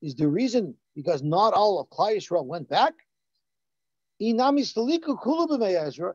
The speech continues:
even if everybody would have went back, and all of Klal Yisrael would have gathered back in Yerushalayim, still they have a Shoyer Shechina B'mikdash Sheni. Still, there wouldn't have been Asheras Shechina properly in the second Beis Hamikdash.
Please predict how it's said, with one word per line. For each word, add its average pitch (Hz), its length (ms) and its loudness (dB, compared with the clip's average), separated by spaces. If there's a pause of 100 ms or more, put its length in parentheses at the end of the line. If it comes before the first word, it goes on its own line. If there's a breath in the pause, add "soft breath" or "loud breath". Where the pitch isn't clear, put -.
even 277 260 -2
if 254 200 0
everybody 247 480 2
would 233 220 0
have 233 120 2
went 226 280 -4
back, 220 320 0 (100)
and 180 200 -12
all 262 240 2
of 220 140 0
Klal 233 280 0
Yisrael 196 220 -4
would 185 80 -4
have 156 160 -10
gathered 214 360 -2
back 220 280 0
in 202 80 -12
Yerushalayim, 202 580 -2 (300)
still 294 400 0
they 233 140 4
have 214 240 0
a 214 40 -2
Shoyer 233 440 0
Shechina 226 360 -2
B'mikdash 180 400 -6
Sheni. 110 220 -14 (340)
Still, 294 400 2
there 226 140 6
wouldn't 247 320 -2
have 190 120 -2
been 226 140 -6
Asheras 196 440 -4
Shechina 175 420 -10
properly 175 540 -2 (280)
in 196 140 -4
the 180 40 -6
second 202 280 0
Beis 185 180 -2
Hamikdash. 220 320 -4